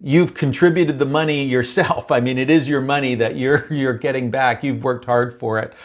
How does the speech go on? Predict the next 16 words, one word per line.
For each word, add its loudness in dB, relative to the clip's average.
But 4
it 0
is 2
great -2
news -2
to -8
be -2
able 2
to -4
say 0
to -2
somebody, 0
"You're 2
getting 2
a 0
refund. -4